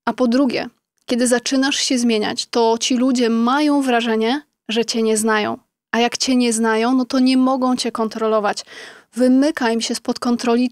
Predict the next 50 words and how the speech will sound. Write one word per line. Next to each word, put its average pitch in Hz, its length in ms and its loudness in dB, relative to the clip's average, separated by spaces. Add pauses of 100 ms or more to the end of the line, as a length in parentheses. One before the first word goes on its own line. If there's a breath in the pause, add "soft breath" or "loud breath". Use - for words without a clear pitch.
to, 247 380 2 (100)
jak 233 280 -2
kiedyś 247 380 -2
reagowałaś 240 920 0
na 220 100 -2
pewne 240 320 0
schematyczne 226 600 -2
zachowania 254 440 0
i 254 220 0
różni 302 380 4
się 262 140 -2
to 240 120 -2
od 226 160 -6
tego, 233 380 -2 (540 loud breath)
jak 240 640 2
albo 254 300 2
czy 269 180 -2
w 254 160 -4
ogóle 247 500 0 (180)
reagujesz 233 680 -2
dziś. - 440 -10 (800 loud breath)
Co 285 120 0
nie 285 160 4
oznacza, 311 380 2
że 254 480 2
też 254 200 -2
te 262 160 0
rady 262 300 2
czy 240 140 -4
projekcje 247 520 0
nie 262 160 2
pochodzą 269 640 0
z 220 80 -4
dobrych 226 420 -2
intencji 233 680 -2
i 220 40 -10
troski 269 460 0
tych 208 220 -6
osób 208 320 -6
o 214 100 -2
nas, 214 280 -2
no 240 60 -2
bo 220 100 0
oczywiście 254 460 -2
bardzo 240 420 0
często 233 460 -4
one 254 240 -2
są 320 340 -2
z - 40 -8
serca, - 600 -4